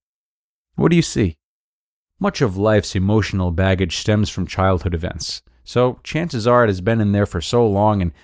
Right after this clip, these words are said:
become such a part of you that you have forgotten it's even there.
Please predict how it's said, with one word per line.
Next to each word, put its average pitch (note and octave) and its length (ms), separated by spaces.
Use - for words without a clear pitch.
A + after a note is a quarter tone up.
become A2 300
such - 240
a G#2+ 60
part C#3 340
of F#2+ 80
you F2+ 160
that A#2+ 80
you D3+ 100
have D#3 80
forgotten A2 440
it's F2+ 140
even G#2+ 280
there. B2+ 260